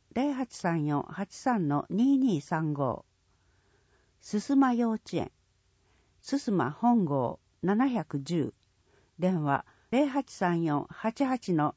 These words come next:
零二四三。新南陽地域、富田東幼稚園、桶川町二の二、電話零八三四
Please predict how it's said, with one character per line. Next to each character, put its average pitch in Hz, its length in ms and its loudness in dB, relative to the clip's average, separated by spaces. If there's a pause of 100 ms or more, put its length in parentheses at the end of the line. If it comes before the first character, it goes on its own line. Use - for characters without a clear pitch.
(100)
零 269 300 2
二 220 260 2
四 185 240 0
三。 - 300 -2 (1400)
新 294 320 4
南 262 320 4
陽 226 160 0
地 185 240 -6
域、 127 280 -8 (920)
富 294 220 4
田 277 80 2
東 240 420 0
幼 202 100 2
稚 180 300 -4
園、 127 140 -6 (960)
桶 269 280 0
川 254 300 2
町 143 340 0
二 226 240 2
の 160 180 2
二、 156 300 0 (720)
電 180 280 0
話 147 200 2 (200)
零 277 160 0
八 262 220 -4
三 170 320 -2
四 151 220 0